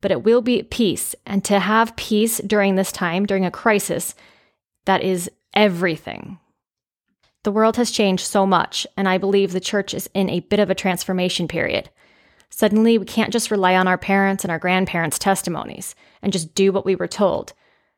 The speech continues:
We have to truly know one hundred percent for ourselves if it's right. And not just the church as a whole, but even every single belief within it.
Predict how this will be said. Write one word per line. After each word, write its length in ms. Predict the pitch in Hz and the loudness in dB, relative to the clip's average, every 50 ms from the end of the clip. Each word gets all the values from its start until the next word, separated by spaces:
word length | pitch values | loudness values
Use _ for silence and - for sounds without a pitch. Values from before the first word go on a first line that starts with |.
| _ _ _ _ _ _ _ | _ _ _ _ _ _ _
We 80 | - 202 | -4 -2
have 160 | 196 226 226 | -2 -2 0
to 80 | - 247 | 0 -2
truly 360 | - - 240 226 220 220 214 | 0 2 2 2 4 4 4
know 160 | 202 190 185 | 4 4 4
one 140 | 180 180 185 | 4 2 2
hundred 380 | 175 - - 208 214 226 226 - | 0 0 2 2 2 2 2 0
percent 560 | 240 214 - - 156 147 - - - - - | -4 -2 0 -2 -2 -2 -4 -8 -12 -14 -8
for 140 | - - - | -4 0 2
ourselves 540 | - - 196 - 214 165 - - - - - - _ | 2 2 2 2 0 0 0 0 -6 -10 -12 -8 _
if 120 | 190 - | -6 -6
it's 160 | 190 - - | -6 -4 0
right. 280 | 196 190 - - - - _ _ _ _ _ _ _ _ _ - - - _ - | 0 0 0 0 -6 -16 _ _ _ _ _ _ _ _ _ -20 -20 -20 _ 0
And 120 | 226 226 | 2 2
not 160 | 254 302 285 | 2 2 0
just 180 | - 285 - - | -4 -6 -6 -6
the 80 | 226 | -6
church 340 | - - - - 233 214 - | -6 -4 0 0 0 0 0
as 80 | 196 - | -2 -4
a 60 | 156 | -4
whole, 460 | - - - 302 311 233 170 151 147 | -6 -2 0 2 2 4 2 0 0
but 180 | - - - - - | 0 -2 -2 -2 -2
even 460 | 233 240 226 247 240 226 220 226 - _ _ _ | -4 0 0 2 2 0 -2 -4 -8 _ _ _
every 520 | 202 208 208 214 190 185 190 208 214 220 | 2 4 4 4 2 0 0 2 2 2
single 320 | 214 - - 220 202 202 196 | 0 0 0 0 2 0 0
belief 520 | 196 190 180 175 175 196 202 180 - - _ | 0 0 0 0 2 0 0 -2 -4 -10 _
within 300 | - 175 175 - 202 185 | -6 -6 -2 0 -2 -2
it. 280 | - - _ _ - | -2 -6 _ _ -20